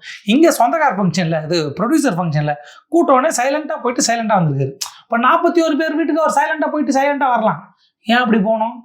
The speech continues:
பத்திரிக்கை வச்சீங்களா? பத்திரிக்கை வச்சா சைலண்டா போயிட்டு சைலண்டா வருவாரு. பத்திரிக்கை வைக்கலல்ல, அப்ப வயலண்டா போறது, இது சவுண்டா போவாரு, எல்லாத்தையும் சொல்லிட்டு போவாரு. என்ன கொடுமை. ஏங்க, திமுக பர்மிஷன் கொடுக்கலங்க, என்னங்க அநியாயம் பண்றீங்க?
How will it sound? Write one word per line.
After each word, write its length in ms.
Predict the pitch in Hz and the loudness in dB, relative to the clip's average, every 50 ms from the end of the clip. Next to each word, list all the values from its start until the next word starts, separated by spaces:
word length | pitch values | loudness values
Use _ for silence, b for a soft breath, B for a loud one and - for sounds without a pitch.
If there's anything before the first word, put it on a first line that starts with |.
| _ _ _ _ - | _ _ _ _ -8
பத்திரிக்கை 440 | - 196 - - 254 262 214 196 160 | -8 -6 -4 -2 -2 0 2 0 0
வச்சீங்களா? 420 | - - 156 147 151 185 196 175 - - b b b b b b b | 0 0 2 4 4 2 2 0 -4 -12 b b b b b b b
பத்திரிக்கை 440 | 185 185 180 277 311 302 262 233 | -4 -2 0 0 0 2 2 2
வச்சா 140 | 214 - 285 269 - | 0 0 -2 -2 -2
சைலண்டா 340 | 240 247 254 254 240 247 202 | -2 -2 -2 -2 -2 -2 0
போயிட்டு 320 | 233 226 196 - - 214 | -2 -2 -2 -4 -4 -4
சைலண்டா 220 | 214 208 190 185 | -2 -2 0 0
வருவாரு. 240 | 170 151 143 135 131 - - b b b b b _ - | 0 0 0 -2 -4 -8 -14 b b b b b _ -8
பத்திரிக்கை 540 | - 262 - - 370 339 269 247 214 214 | -8 -8 -4 0 2 2 4 4 2 2
வைக்கலல்ல, 360 | 208 - 254 226 190 180 180 180 | 0 -2 -2 -2 -2 0 -2 0
அப்ப 300 | 165 170 - - 269 196 | -2 -2 -2 -2 -2 0
வயலண்டா 420 | 202 208 262 269 262 233 - 165 160 | 0 0 0 -2 -2 -2 -4 -4 -2
போறது, 420 | 160 151 151 151 147 143 139 135 131 - B B B B B | 0 0 0 0 -2 -4 -4 -4 -6 -6 B B B B B
இது 340 | B 196 170 170 147 143 143 147 151 143 - - - 214 | B -2 0 0 0 -2 -4 -6 -10 -10 -6 -4 0 0
சவுண்டா 220 | 240 311 302 302 | 2 2 2 0
போவாரு, 360 | 285 202 175 156 139 151 156 | 0 0 0 0 0 0 -2
எல்லாத்தையும் 240 | 170 214 240 214 - | -2 -2 -2 -2 -2
சொல்லிட்டு 400 | 285 - 233 254 269 320 285 269 | -2 -2 0 0 0 0 2 2
போவாரு. 260 | 165 151 139 131 117 - - _ _ _ _ _ _ _ _ _ _ _ _ _ _ - | 2 2 0 0 -2 -6 -14 _ _ _ _ _ _ _ _ _ _ _ _ _ _ 0
என்ன 220 | 165 185 247 262 | 2 4 4 2
கொடுமை. 400 | 262 - - 185 190 202 180 175 | 0 -2 -2 -2 0 0 0 -2
ஏங்க, 300 | 175 - 233 240 254 247 226 - - - - _ _ _ _ _ _ _ _ _ _ _ _ _ - 302 | -2 -2 -2 -2 -2 -2 -4 -6 -8 -12 -20 _ _ _ _ _ _ _ _ _ _ _ _ _ -2 0
திமுக 360 | 339 359 349 320 277 247 185 | 2 4 4 4 4 4 2
பர்மிஷன் 420 | 226 233 247 294 262 240 214 175 165 190 | 2 0 0 0 2 2 2 2 2 2
கொடுக்கலங்க, 480 | 226 202 226 190 151 127 120 120 123 120 - - _ _ _ _ - - | 0 0 -2 -2 -2 -2 -2 -2 -4 -4 -6 -10 _ _ _ _ -6 0
என்னங்க 320 | 156 165 233 311 302 233 | 2 4 4 4 4 2
அநியாயம் 340 | 170 165 170 214 226 202 165 | 0 -2 -4 -4 -2 -2 -2
பண்றீங்க? 380 | 156 143 131 127 123 131 127 | -2 -2 -2 -2 -2 -2 -4